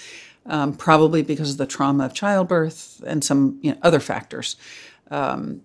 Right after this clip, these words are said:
but we do see other infections. We see group B strep.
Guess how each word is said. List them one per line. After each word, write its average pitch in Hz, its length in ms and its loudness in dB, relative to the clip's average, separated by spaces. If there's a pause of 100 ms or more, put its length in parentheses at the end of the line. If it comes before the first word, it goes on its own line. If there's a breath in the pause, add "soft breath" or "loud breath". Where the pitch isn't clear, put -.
but 175 180 10
we 190 80 10
do 208 120 8
see - 220 4
other 214 220 6
infections. 123 680 -4
We 156 100 -4
see 143 240 -4
group 156 280 -8
B 151 60 -4
strep. 185 360 -6